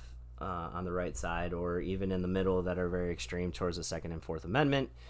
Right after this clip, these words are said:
state the fact that the whole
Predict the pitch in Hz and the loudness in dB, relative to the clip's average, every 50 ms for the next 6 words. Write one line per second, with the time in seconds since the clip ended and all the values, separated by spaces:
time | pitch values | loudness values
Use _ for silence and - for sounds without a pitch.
0 | - - - - - - - - - - - - - - - - - - - - | -16 -16 -16 -16 -16 -14 -12 -10 -10 -8 -8 -8 -10 -10 -10 -12 -10 -10 -8 -6
1 | - - - - 131 131 123 - 107 - - 98 101 101 92 - - 90 92 - | -4 6 8 10 10 10 10 6 4 6 8 8 8 8 6 4 4 4 4 4
2 | - 95 - - 127 123 117 104 98 98 | 4 2 4 8 10 10 10 10 8 4